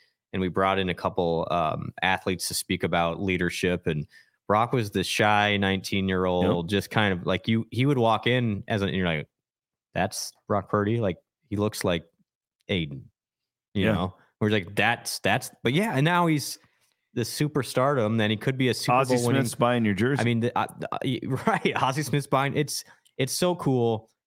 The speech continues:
Speaker 1: The fact that he still comes back, gives back, and,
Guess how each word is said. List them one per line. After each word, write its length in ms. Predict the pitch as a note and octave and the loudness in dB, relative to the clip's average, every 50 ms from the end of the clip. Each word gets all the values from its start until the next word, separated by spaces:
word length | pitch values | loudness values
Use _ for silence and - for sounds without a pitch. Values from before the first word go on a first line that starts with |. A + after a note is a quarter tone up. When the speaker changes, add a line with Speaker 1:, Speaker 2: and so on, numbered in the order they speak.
| - | -6
Speaker 1:
The 80 | B2 A#2 | -6 -2
fact 300 | - C#3 C3+ C3+ C3 - | 0 2 0 0 0 0
that 100 | C3+ A2 | -2 -2
he 160 | G2 B2 A#2 | -2 -2 -2
still 300 | G#2+ - - C#3+ C3+ B2+ | -2 -2 -2 0 0 0
comes 260 | - B2+ B2 A#2+ G#2+ | 0 0 0 0 0
back, 340 | - G#2+ G2+ G2+ G2 F#2+ F#2+ - _ _ _ _ - | 0 2 2 2 2 0 -2 -4 _ _ _ _ -4
gives 180 | A#2+ A2+ G#2+ G2+ | -4 -2 -2 0
back, 440 | G#2+ G2+ G2 F#2+ F#2 E2+ - - _ _ _ _ _ _ _ _ _ - | 0 0 2 2 0 0 -2 -6 _ _ _ _ _ _ _ _ _ -4
and, 460 | A2+ F#2+ F#2 F2+ F2+ F2 F2 E2 E2 | -2 0 0 0 0 0 0 -2 -4